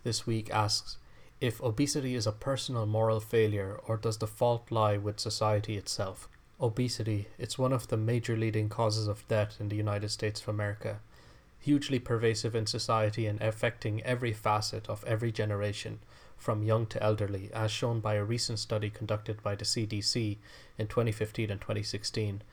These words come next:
Obesity is one of the most common health risks. It affects thirty-eight, thirty-nine point eight percent of adults and eighteen point five percent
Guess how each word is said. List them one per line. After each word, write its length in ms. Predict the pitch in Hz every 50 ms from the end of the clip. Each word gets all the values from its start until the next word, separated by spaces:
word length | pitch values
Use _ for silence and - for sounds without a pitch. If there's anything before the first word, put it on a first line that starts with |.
| - - - - - -
Obesity 540 | 117 107 - 135 135 135 - 120 131 123 110
is 140 | 101 107 113
one 120 | 110 110
of 120 | 113 107 -
the 80 | 107
most 260 | 104 104 98 - -
common 360 | - - - 117 113 113 107 104
health 340 | 104 117 107 104 104 -
risks. 400 | - 101 - - - - - - -
It 100 | - 120
affects 380 | 123 - - 135 135 - - -
thirty-eight, 720 | - - - 120 117 - 113 110 - 110 117 117 117 -
thirty-nine 520 | - 127 120 117 113 113 113 117 117 117 113
point 280 | - - 113 107 107 -
eight 200 | 117 117 113 -
percent 360 | - 107 - - 110 107 107
of 80 | 107 104
adults 460 | 104 104 104 107 101 107 - - - - - - - - - - -
and 120 | - - 98 92
eighteen 360 | 113 107 - - 131 123 117
point 280 | - - 117 110 104
five 280 | - - 113 107 104 -
percent 460 | - 107 - - 113 104 101 104 -